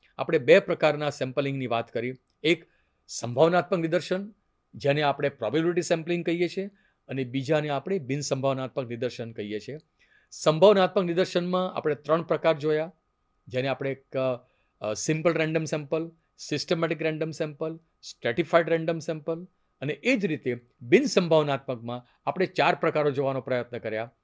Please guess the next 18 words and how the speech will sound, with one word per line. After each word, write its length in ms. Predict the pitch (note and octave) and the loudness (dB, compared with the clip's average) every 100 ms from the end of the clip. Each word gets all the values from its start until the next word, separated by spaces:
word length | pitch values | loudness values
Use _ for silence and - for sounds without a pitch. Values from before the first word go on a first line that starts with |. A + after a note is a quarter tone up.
| _ _ _ _ - | _ _ _ _ -2
એક 200 | E3+ E3+ | 0 0
પ્રકાર 300 | D#3+ - D#3+ | -2 2 2
જોયો 200 | C3 D#3 | 4 2
પર્પઝિવ 460 | D#3 B2 D#3+ D3 E3 | 2 0 2 2 0
સેમ્પલ, 480 | E3 D#3+ D3+ E3 E3 _ _ _ C3+ | -2 -4 -4 -6 -8 _ _ _ -6
બીજો 200 | D#3 F#3 | 4 4
સેમ્પલ 340 | - D3+ D3+ | 4 0 0
જોયો 420 | C#3+ D3 C3 A#2 - | 0 -2 -2 -4 -8
એક્સિડેન્ટલ 500 | - F3 F3 F3 E3+ | -6 0 0 0 -2
સેમ્પલ, 440 | F3 D#3+ F3 F3 - _ _ _ _ - | -4 -2 -4 -6 -12 _ _ _ _ -4
ત્રીજો 240 | G3+ A3 A#3+ | 0 2 4
પ્રકાર 400 | G3+ - E3+ D3+ | 4 8 6 6
જોયો 280 | C#3 C#3+ | 4 4
સ્નોબોલ 480 | C3 - B2+ D3 F#3 | 2 -4 -6 2 2
ટેકનિક 460 | F3+ F3 E3+ F3+ _ _ _ - | 2 -4 -2 -6 _ _ _ -8
અને 160 | C3+ | -6
ચોથો 380 | C3 C3 B2+ D#3+ | -2 -2 0 0
જોયો 360 | B2 B2 E3+ | 0 -4 -4